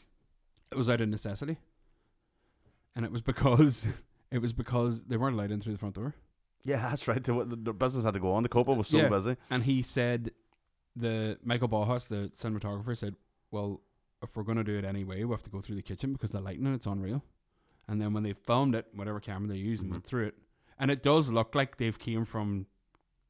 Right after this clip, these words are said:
Speaker 1: night to day.
Speaker 2: Yeah. Oh, so bright, so
Speaker 1: in, in
Speaker 2: neon
Speaker 1: that
Speaker 2: again.
Speaker 1: kitchen, and then they just
Speaker 2: Yeah.
Speaker 1: go straight through. But it, it, it is a cinematic achievement, definitely, but it's also a moment in the film that if you weren't looking at the technical aspects of it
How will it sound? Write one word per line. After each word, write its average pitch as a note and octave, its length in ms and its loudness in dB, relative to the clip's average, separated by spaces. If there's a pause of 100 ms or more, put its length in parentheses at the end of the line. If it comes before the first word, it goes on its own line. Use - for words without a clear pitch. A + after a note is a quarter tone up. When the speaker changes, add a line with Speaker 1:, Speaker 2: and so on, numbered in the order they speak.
(160)
Speaker 1:
night A#2 300 -6
to C3 80 -6
day. G#2+ 340 -4
Speaker 2:
Yeah. F2 140 0 (200)
Oh, E2+ 240 0
so G2 440 -2
bright, D#2+ 240 -4
so A2 100 -2
Speaker 1:
in, B2 120 6
in F2 40 2
Speaker 2:
neon B2 140 4
Speaker 1:
that A#2+ 140 6
Speaker 2:
again. F2 40 -6
Speaker 1:
kitchen, E3 320 2
and A#2 160 4
then A2+ 140 2
they A2+ 100 0
just G#2+ 180 -6
Speaker 2:
Yeah. - 40 -8
Speaker 1:
go A#2+ 60 -4
straight G#2+ 300 -10
through. G#2 300 -4 (1120)
But A2+ 180 2 (580)
it, A#2+ 300 0
it, B2 180 2
it B2 120 2
is C3 340 2 (400)
a A#2+ 60 -4
cinematic C3 500 2
achievement, B2+ 460 -2
definitely, B2+ 340 -2
but A2+ 260 2 (320)
it's A#2+ 160 -4
also A#2+ 480 0 (760)
a A#2+ 80 2
moment A#2+ 500 4
in C#3 60 -6
the A#2+ 60 -4
film A#2+ 340 0
that A#2+ 120 2
if A#2+ 140 -8
you D3 120 0
weren't C#3 300 4
looking A#2+ 320 0
at - 100 -8
the B2+ 60 -14
technical A#2 480 -6
aspects A2 400 -4
of E3+ 120 2
it E3 80 -2